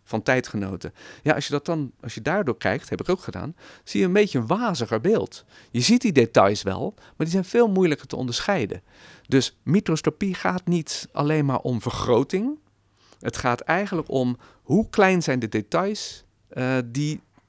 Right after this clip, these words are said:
dat, eh, lensje kan weergeven. En dan ook, eh, zit daar nog een beetje contrast in. Nou, en de, eh, Van Leeuwenhoek was heel goed in het maken, niet alleen van het lensje, maar ook van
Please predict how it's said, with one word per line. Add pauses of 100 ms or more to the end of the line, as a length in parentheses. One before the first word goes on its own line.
(140)
dat,
eh,
lensje
kan
weergeven. (420)
En
dan (220)
ook, (280)
eh,
zit
daar
nog
een
beetje
contrast
in. (360)
Nou,
en
de, (320)
eh, (760)
Van
Leeuwenhoek
was
heel
goed
in
het
maken,
niet
alleen
van
het
lensje, (260)
maar
ook
van